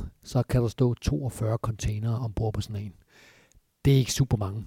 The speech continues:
når man til sammenligning kører ti tusind containere afsted på nogle af de store skibe ad gangen. Men det viser noget om, hvad det er for en type varer, der måske bliver sendt afsted.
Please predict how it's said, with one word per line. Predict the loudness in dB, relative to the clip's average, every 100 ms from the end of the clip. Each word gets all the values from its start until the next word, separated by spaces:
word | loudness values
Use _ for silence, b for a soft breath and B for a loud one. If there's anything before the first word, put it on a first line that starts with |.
| -6
når | -2
man | 0
til | 0 0
sammenligning | 2 4 2 0
kører | 0 0
ti | 0 -4 -4
tusind | -2 -4 -4 -6
containere | -4 -2 -2 0 0 0
afsted | -2 -2 0
på | 0
nogle | 0 -2
af |
de | -2
store | 0 0
skibe | -2 -2 -2
ad |
gangen. | -2 -6 -12 B B 0
Men | 2
det | 4
viser | 4 6 6
noget | 10 10
om, | 10 8 B B -4
hvad | 0
det | 2
er |
for | 2
en | -2
type | -2 -4
varer, | 0 2
der | 2
måske | 0 -2
bliver | 0 0
sendt | 0 -2
afsted. | -2 -2